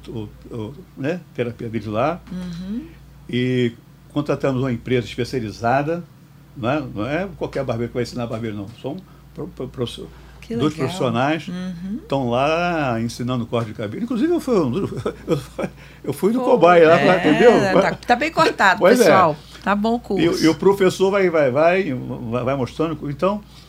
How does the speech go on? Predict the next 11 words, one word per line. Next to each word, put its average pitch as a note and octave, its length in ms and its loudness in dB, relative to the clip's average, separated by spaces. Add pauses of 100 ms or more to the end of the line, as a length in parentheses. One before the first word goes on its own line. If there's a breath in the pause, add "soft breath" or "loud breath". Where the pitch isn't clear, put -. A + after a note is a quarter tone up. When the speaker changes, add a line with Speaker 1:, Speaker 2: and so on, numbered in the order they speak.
(360 loud breath)
Speaker 1:
são, B2+ 540 0
são C3 160 -4
duas D#3 220 -2
turmas C3+ 220 -2
com C3 80 -6
dez C3+ 220 -2
alunos. B2 560 -2 (1120 loud breath)
Tá - 140 -8
sendo D#3+ 260 0
uma, C3 140 -2
uma, B2+ 200 -2